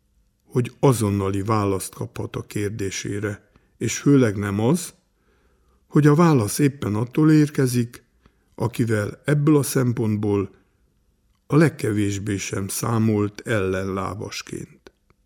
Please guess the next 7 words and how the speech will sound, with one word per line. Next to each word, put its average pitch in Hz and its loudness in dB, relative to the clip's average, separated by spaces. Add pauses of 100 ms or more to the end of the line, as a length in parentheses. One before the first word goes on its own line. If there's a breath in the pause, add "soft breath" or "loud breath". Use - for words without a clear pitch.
(640)
"Forradalom, 123 6
András, 123 2 (120)
forradalom!" 127 4 (500)
mondta 117 0
a 110 -2
lehető 110 0
leghatározottabb, 110 -6